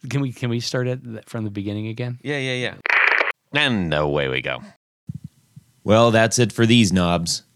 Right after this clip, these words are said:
Speaker 2: Please visit our Patreon page at patreon dot com forward slash the guitar knobs. Visit our website at the guitar knobs dot com for all of our past episodes,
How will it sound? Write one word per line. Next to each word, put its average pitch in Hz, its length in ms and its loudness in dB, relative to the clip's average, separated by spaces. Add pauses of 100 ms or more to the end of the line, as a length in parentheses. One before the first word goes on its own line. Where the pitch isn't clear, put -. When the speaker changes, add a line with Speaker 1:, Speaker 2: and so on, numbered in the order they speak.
(400)
Speaker 2:
Please 151 320 4
visit 117 260 6
our 101 140 4
Patreon 85 680 0
page 90 380 2
at - 160 2
patreon 104 680 2
dot 107 280 0
com 90 440 -2 (140)
forward 123 460 2
slash 82 500 0 (140)
the 87 200 0
guitar 123 380 2
knobs. 73 500 0 (120)
Visit 127 300 6
our 117 120 6
website 107 600 4
at 78 200 0
the 92 80 2
guitar 101 400 2
knobs 104 320 2
dot 98 260 2
com 95 440 0 (180)
for 104 200 2
all 120 240 6
of 107 120 2
our 90 120 4
past 107 400 -2
episodes, 95 720 2